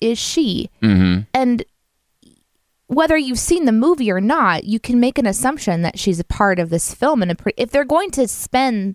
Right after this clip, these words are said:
Speaker 1: the narrative time on
Speaker 2: Oh, it's, it's
Speaker 1: It, it
Speaker 2: ridiculous.
Speaker 1: was ri-, it
Speaker 2: It's
Speaker 1: was such a
Speaker 2: such a
Speaker 1: cop-out.
Speaker 2: cop-out.
Speaker 1: Yeah,
Speaker 2: That is
Speaker 1: it was
Speaker 2: not,
Speaker 1: awful.
Speaker 2: I mean, we know spoilers. Spoilers involve helicopters. They don't involve, you know, saying what characters are in. I, one of my favorite comments in the live comments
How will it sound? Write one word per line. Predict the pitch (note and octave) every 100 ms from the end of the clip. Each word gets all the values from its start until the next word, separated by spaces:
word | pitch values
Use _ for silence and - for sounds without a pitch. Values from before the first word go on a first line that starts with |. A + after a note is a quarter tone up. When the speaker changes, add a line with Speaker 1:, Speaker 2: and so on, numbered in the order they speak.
| -
Speaker 1:
the | F3+ F#3+ F#3 F#3 _
narrative | G#3+ A#3 B3+ A3 G3+ F3 -
time | - A3+ F#3+ D#3+ E3 F3+ _ -
on | G3 F3+ F3+ F3 E3+
Speaker 2:
Oh, | - -
it's, | G2+ - - -
it's | B2 -
Speaker 1:
It, | F2+
it |
Speaker 2:
ridiculous. | G#2 - D2 C#2
Speaker 1:
was | A#3 G#3+
ri-, | G#3+
it | D#3
Speaker 2:
It's |
Speaker 1:
was | A3
such | - F#3
a | -
Speaker 2:
such |
a |
Speaker 1:
cop-out. | F#3+ E3+ E3+ D3
Speaker 2:
cop-out. | C#3+ D#3+
Speaker 1:
Yeah, | D#3
Speaker 2:
That | D3 -
is |
Speaker 1:
it | G3
was | C#3
Speaker 2:
not, | D3+
Speaker 1:
awful. | D#3 -
Speaker 2:
I |
mean, | C3+ C3
we | F#3
know | E3
spoilers. | A#2 - G#2 F2 E2+
Spoilers | - D#3+ F3 F3 C3+
involve | B2 A2 G#2
helicopters. | G2+ F2 - D2 - C#2+ F2 - _ _ _ _
They | A2
don't | A#2+ B2+
involve, | C3 A2+ G#2+ G2 F#2+ F2+ -
you | G2+
know, | E2 D#2+ E2+
saying | - G#2+ F#2
what | E2+
characters | - F#2 F2 - E2 E2
are | E2
in. | E2 E2 - _ _ -
I, | A#2+ -
one | B2+
of | B2
my | A2+
favorite | A2 G#2+
comments | - G2+ F#2+ -
in | -
the | G2
live | F#2 F2+
comments | - F#2+ F2 E2+ -